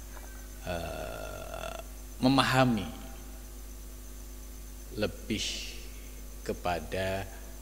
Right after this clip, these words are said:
eh, alam semesta, disebut alam kabir, makrokosmos, ya.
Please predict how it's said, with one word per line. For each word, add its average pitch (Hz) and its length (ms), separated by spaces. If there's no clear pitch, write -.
eh, 80 340
alam 107 360
semesta, 92 560
disebut - 480
alam 92 280
kabir, 101 560
makrokosmos, 98 1300
ya. - 200